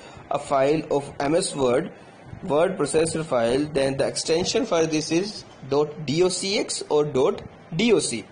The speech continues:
It's document files. Spreadsheet files means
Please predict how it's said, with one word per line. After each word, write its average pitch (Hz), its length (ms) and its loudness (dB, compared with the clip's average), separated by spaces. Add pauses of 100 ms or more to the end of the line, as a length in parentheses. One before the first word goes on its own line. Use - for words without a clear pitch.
(600)
It's 160 200 0
document 233 520 2
files. - 540 -4 (920)
Spreadsheet 226 580 0
files 170 420 2
means 165 300 0